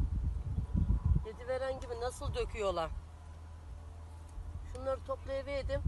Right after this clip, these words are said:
Arkadaşlar. Deminden bir ağaç kırılmış.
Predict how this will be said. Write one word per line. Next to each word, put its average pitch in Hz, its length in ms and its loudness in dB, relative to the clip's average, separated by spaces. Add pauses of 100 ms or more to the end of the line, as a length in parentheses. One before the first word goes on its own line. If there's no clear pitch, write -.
(1900)
Arkadaşlar. - 640 4 (3750)
Deminden 294 440 8
bir 285 120 4
ağaç 285 340 6
kırılmış. 277 580 6